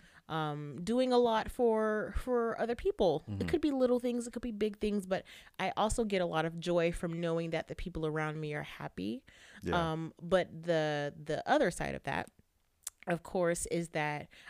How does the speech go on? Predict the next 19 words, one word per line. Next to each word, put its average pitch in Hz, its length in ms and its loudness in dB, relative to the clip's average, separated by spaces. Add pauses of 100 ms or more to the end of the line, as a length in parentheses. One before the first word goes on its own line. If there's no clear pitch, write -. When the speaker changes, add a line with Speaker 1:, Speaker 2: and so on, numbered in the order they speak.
Speaker 1:
I 160 100 0 (420)
oftentimes 151 640 -6
feel, 156 680 -2 (240)
uh, 196 300 0
like 240 220 2
the, 269 280 6
the 277 80 0
description 285 380 -2
said, - 240 2
drained. 190 760 0
Speaker 2:
Mm. 170 240 -6
Speaker 1:
Sometimes 214 540 0
I 180 100 -2
feel 196 360 0
like 170 340 0
maybe 175 420 -2
I'm 160 160 -4
not 165 220 -6
seen 202 680 0